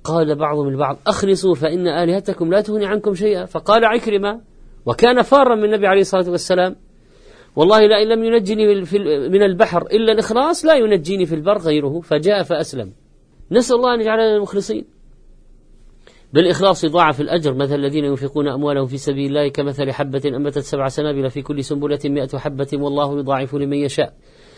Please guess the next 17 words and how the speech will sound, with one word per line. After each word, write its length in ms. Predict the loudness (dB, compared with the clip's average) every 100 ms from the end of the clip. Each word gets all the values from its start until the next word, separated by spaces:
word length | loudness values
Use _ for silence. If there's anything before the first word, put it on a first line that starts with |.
| -20 -4
به 240 | 0 0
تنال 260 | 0 -2 -2
الشفاعة، 560 | -2 -4 0 2 2 -2
أسعد 280 | -2 -2
الناس 280 | -2 -4 -4
بالشفاعة 480 | -6 -8 -4 -2 -2 -4
يوم 200 | -4 -4
القيامة 400 | -4 -4 -4 -4
من 80 |
قال: 220 | -2 0 0
"لا 240 | 0 0
إله 260 | 0 -2 -4
إلا 100 | -4
الله" 180 | -4 -4
خالصا 420 | -2 -2 -2 -4
من 120 | -4
قلبه. 340 | 0 -2 -2